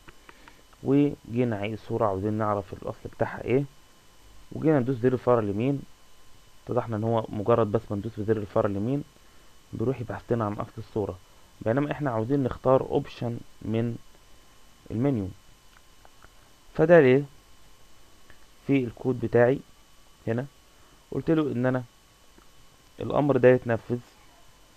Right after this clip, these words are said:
لما ادوس على الكونتكست، بينما انا المفروض ان انا اقول له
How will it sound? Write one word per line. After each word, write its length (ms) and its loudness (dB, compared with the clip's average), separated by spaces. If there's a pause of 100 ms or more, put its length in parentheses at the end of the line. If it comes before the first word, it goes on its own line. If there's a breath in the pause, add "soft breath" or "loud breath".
(200)
لما 400 2
ادوس 300 0
على 100 -4
الكونتكست، 480 -8 (760)
بينما 300 4
انا 80 4
المفروض 260 -4
ان 80 -2
انا 80 -2
اقول 200 -4
له 100 -4